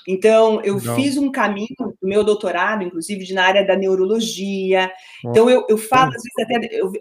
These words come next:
Speaker 1: eu olho pra voz, pra voz que houve problema, é, e aí, desde aquele que perde laringe por causa do câncer e tal.
Speaker 2: Sim,
Speaker 1: E
Speaker 2: sim.
Speaker 1: quando eu vim pra cargos de liderança, né, que hoje eu atuo na liderança,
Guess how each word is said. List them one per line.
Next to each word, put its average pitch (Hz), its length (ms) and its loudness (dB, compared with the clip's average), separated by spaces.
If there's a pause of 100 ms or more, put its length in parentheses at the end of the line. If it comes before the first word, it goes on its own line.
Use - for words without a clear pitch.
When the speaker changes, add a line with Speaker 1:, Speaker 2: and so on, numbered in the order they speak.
(120)
Speaker 1:
eu 214 160 8
olho 285 380 2
pra 220 200 -4
voz, 233 460 -4
pra 233 200 2
voz 220 360 6
que 226 80 -6
houve 254 340 2
problema, 247 600 -2 (180)
é, 220 360 2
e 240 140 0
aí, 208 380 0 (100)
desde 208 240 6
aquele 214 180 0
que - 140 -12
perde 208 260 4
laringe 196 440 -2
por - 80 -14
causa 190 200 0
do 185 100 -14
câncer 214 580 0
e - 60 -20
tal. 220 280 -8
Speaker 2:
Sim, 120 460 -4 (220)
Speaker 1:
E 247 100 0
Speaker 2:
sim. 107 80 -6
Speaker 1:
quando 349 440 -2
eu 285 260 -4
vim 262 260 -4
pra 220 160 -2
cargos 220 380 -2
de 202 100 -6
liderança, 208 880 0
né, 208 240 -6
que 269 120 -10
hoje 214 400 -2 (120)
eu 175 120 -6
atuo 247 440 -2
na 180 120 -4
liderança, 175 840 -4